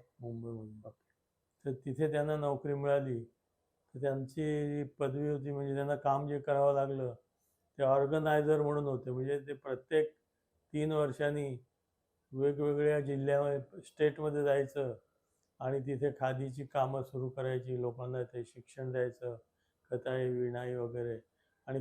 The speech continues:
Speaker 1: खादीची विक्री करायची. अशा ज्या संस्था आहेत त्या संस्थेचं कामकाज कसं चालतं हे बघणं हे त्यांचं कार्य होतं. तर त्यामुळे ते त्यावेळेला मी लहान असताना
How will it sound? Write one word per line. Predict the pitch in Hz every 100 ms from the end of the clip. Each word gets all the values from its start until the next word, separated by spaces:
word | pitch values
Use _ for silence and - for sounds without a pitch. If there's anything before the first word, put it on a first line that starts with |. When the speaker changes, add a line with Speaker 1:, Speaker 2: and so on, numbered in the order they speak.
| 127
Speaker 1:
खादीची | 131 131 135 147 139
विक्री | 131 143 131
करायची. | 127 120 113 110 107 _ _ _ _ _ -
अशा | 120 143
ज्या | 147 143
संस्था | - 135 127 156
आहेत | 151 143 135 - _ _ _ _ -
त्या | 135
संस्थेचं | - 139 135 151 151
कामकाज | 151 147 147 139 147 -
कसं | 160 151
चालतं | 147 151 135 143 127 - _ _ _ _
हे | 131
बघणं | 131 139 151
हे | 156
त्यांचं | 156 151 143 151
कार्य | 135 135 131
होतं. | 131 120 - 110 - _ _ _ _ _ _ _ _ _ -
तर | 143 127
त्यामुळे | 143 143 151 156 151 131 - _ _ _ _ _ _ _ _ _ _
ते | 147 143
त्यावेळेला | 151 147 151 151 151 151 147 - 185
मी | 151 135
लहान | 127 131
असताना | 139 120 - 135 131 120